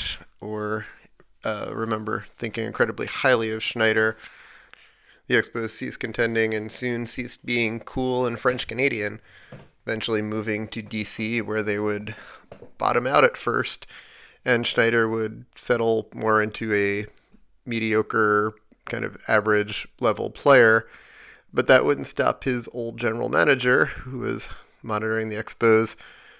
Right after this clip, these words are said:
some during his time, Omar Minaya, from bringing him on to the Mets when the opportunity arose. So in a busy off-season that would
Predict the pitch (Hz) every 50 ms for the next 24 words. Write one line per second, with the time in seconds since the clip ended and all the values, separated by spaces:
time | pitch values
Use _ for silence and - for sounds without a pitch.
0 | _ _ - - 123 113 110 113 113 113 110 110 110 117 104 - - 107 107 110
1 | 113 117 120 117 - - 117 107 113 113 110 107 107 110 120 135 135 123 117 117
2 | 123 123 - - - - - - _ - - 127 113 117 117 107 - 123 131 135
3 | 131 131 127 139 131 123 123 127 127 127 127 123 - 123 120 120 120 120 117 -
4 | - - - - - - - - - - - - 107 101 101 104 104 - 101 104
5 | - 117 104 - - 107 104 104 104 107 104 104 104 104 98 92 92 92 90 -
6 | - - - - - _ _ _ _ _ _ _ _ _ _ _ _ _ _ _
7 | - - 143 139 135 135 139 135 135 139 160 160 151 156 156 143 139 139 - -
8 | 123 120 123 - - - - 131 139 139 180 208 214 202 170 123 110 110 110 104